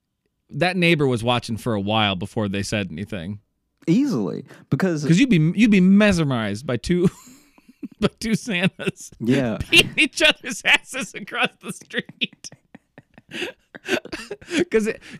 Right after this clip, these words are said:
Speaker 1: well, you'd eventually, you, the only reason you're taking so long to call the police is 'cause you're calling all of your friends first. <laughs>
Speaker 2: You're, yeah, you also have to rationalize so much of it because
Speaker 1: Yes.
Speaker 2: maybe, just maybe, the neighbors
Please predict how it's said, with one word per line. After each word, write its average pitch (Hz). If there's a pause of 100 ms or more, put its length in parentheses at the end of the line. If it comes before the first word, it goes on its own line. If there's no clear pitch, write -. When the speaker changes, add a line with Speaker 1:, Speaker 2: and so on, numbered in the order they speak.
Speaker 1:
well, 190
you'd 226
eventually, 233
you, 220
the 190
only 262
reason 208
you're 190
taking 208
so 185
long 170
to 156
call 180
the 170
police 165
is 147
'cause 143
you're 156
calling 175
all 160
of 135
your 143
friends 147
first. -
<laughs> - (720)
Speaker 2:
You're, 135
yeah, 104
you 120
also 127
have 120
to 117
rationalize 92
so 90
much 85
of 76
it -
because 104 (400)
Speaker 1:
Yes. 120
Speaker 2:
maybe, 85 (120)
just 151
maybe, 92 (460)
the 107
neighbors 90